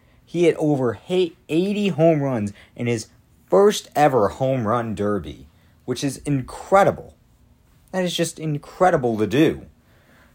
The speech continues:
'Cause the second player all time for most home runs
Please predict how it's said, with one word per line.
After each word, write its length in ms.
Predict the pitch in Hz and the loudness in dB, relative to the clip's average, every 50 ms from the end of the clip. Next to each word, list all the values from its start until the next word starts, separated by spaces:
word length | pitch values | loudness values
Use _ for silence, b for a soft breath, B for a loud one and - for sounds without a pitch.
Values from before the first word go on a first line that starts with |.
| b b b b _ | b b b b _
'Cause 300 | - 147 143 127 110 - _ _ _ _ _ | 0 0 0 0 -2 -6 _ _ _ _ _
the 280 | - 104 107 143 156 151 | -10 -4 -2 -2 0 0
second 800 | 143 - - - - - 190 196 196 - 208 196 190 180 - - _ _ _ _ _ _ _ _ _ _ _ _ _ _ _ _ | -2 -4 -4 -2 2 4 4 4 4 2 -2 -2 -4 -4 -8 -12 _ _ _ _ _ _ _ _ _ _ _ _ _ _ _ _
player 360 | - - 160 160 156 127 101 | 2 6 8 8 8 6 4
all 280 | - - 143 156 160 147 | 4 6 6 6 6 4
time 500 | - 139 147 143 135 120 101 90 82 78 | 2 -2 -2 0 -2 -2 -4 -6 -8 -10
for 240 | - - - 127 120 | -8 -4 -2 -2 0
most 380 | 113 120 143 156 147 - - | 0 0 0 0 -2 -4 -4
home 200 | 151 147 143 139 | -4 -4 -2 -2
runs 460 | 127 131 139 139 151 165 170 175 170 | -2 -2 -2 -2 -2 -2 -4 -6 -6